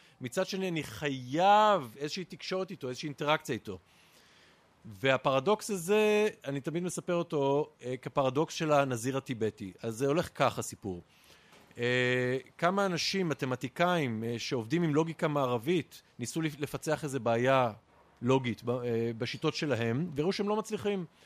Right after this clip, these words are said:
אז הם, זה נורא תסכל אותם, הם אמרו, "אולי מישהו עם לוגיקה אחרת לגמרי, עם לוגיקה של המזרח הרחוק, יצליח לפצח את זה." נסעו, שאלו, חיפשו, הגיעו לאיזה נזיר טיבטי שאמרו שהוא מאוד מאוד חכם,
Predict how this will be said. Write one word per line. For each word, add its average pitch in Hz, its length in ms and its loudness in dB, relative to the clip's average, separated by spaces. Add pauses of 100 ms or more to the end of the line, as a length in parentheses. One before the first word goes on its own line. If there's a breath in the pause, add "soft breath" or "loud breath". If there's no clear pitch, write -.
(360 soft breath)
אז 123 140 -4
הם, 139 140 4
זה 135 100 0
נורא 139 160 6
תסכל 175 380 0
אותם, 131 220 2
הם 131 60 2
אמרו, 139 160 2
"אולי 156 240 6
מישהו 175 280 0
עם 165 100 2
לוגיקה 170 340 2
אחרת 180 280 -4
לגמרי, 160 460 0 (480 soft breath)
עם 120 120 -2
לוגיקה 170 380 2
של 170 100 -4
המזרח 147 360 0
הרחוק, 160 380 0
יצליח 131 300 -4
לפצח 127 420 -4
את 107 80 -6
זה." 92 120 -10 (440 soft breath)
נסעו, 180 480 4
שאלו, 160 420 4
חיפשו, 180 540 0
הגיעו 143 360 2
לאיזה 160 220 2
נזיר 139 280 2
טיבטי 165 480 0
שאמרו 147 380 -2
שהוא 139 440 0
מאוד 127 260 0
מאוד 151 200 -2
חכם, 107 460 -4